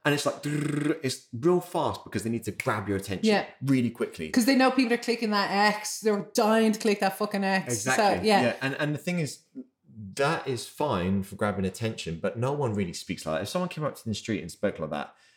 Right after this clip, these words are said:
Speaker 1: you'd be, you'd,
Speaker 2: Be
Speaker 1: you'd
Speaker 2: horrified.
Speaker 1: mace them, you know?
Speaker 2: <laughs>
Speaker 1: Like,
Speaker 2: Yeah,
Speaker 1: yeah.
Speaker 2: totally.
Speaker 1: So, but with, with podcasting, you can,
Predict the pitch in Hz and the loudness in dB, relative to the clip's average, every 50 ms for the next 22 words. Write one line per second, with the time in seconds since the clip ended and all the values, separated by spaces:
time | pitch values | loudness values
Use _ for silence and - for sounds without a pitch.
0 | _ _ _ - 117 123 127 117 - - - 120 113 107 - _ _ - - 127 | _ _ _ -4 0 0 0 -2 -4 -6 -6 -4 -4 -6 -10 _ _ -10 -8 -8
1 | 117 _ _ _ _ _ - - - _ _ - - 175 165 160 165 185 202 202 | -8 _ _ _ _ _ -20 -20 -20 _ _ -6 -4 -2 0 2 2 2 2 2
2 | 156 147 135 139 139 143 139 - - - 98 - - 98 123 139 135 180 320 320 | 0 0 2 2 2 2 0 -2 -6 -8 -8 -8 -4 0 2 4 6 8 8 8
3 | - 349 370 - - - - 349 330 311 320 339 320 262 285 - 269 - - 240 | 8 8 8 8 8 6 6 4 4 4 2 -4 -6 -6 -8 -8 -8 -4 -2 2
4 | - 175 170 170 165 359 349 311 135 - - 156 - - 143 160 175 165 147 147 | 4 4 4 4 2 0 -2 -6 -6 -4 -2 -2 -2 -2 -4 -6 -6 -6 -6 -6
5 | 160 160 160 - _ - 160 175 - - - 110 107 98 - - 98 90 87 85 | -6 -6 -6 -8 _ -6 -6 -6 -6 -6 -4 -4 -4 -4 -6 -8 -8 -6 -6 -6
6 | 87 - _ _ _ - 101 98 101 95 - - 113 98 95 95 92 90 87 | -8 -10 _ _ _ -12 -6 -6 -6 -6 -4 -2 -2 -2 0 0 -2 -4 -6